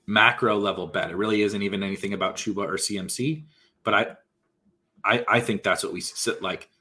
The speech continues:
let's call it eighty twenty instead of ninety-five five, more like eighty twenty would be, like, my bet. So that's it. Thank you guys. That was a lot of fun.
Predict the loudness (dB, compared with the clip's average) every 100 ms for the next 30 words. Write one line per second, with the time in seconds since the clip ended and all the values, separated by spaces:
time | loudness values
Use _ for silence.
0 | _ -8 2 2 4 0 0 -6 -10 -10
1 | -14 _ _ _ -8 -4 0 0 0 -2
2 | -2 0 2 2 0 0 2 0 -4 -14
3 | _ _ -4 -4 -4 -6 -6 -12 -18 -18
4 | -20 _ _ _ _ _ _ _ _ -4
5 | -2 -2 -4 -8 _ -8 -8 -6 -8 -10
6 | -20 _ _ _ _ -20 -20 -16 -14 -10
7 | -10 -12 -16 _ _ _ _ -20 -20 _
8 | _ _ _ _ _ _ _ 4 6 6
9 | 4 0 -2 -16 _ _ _ _ _ _
10 | _ _ -2 0 -6 -6 2 2 4 4
11 | 2 2 -2 -2 -4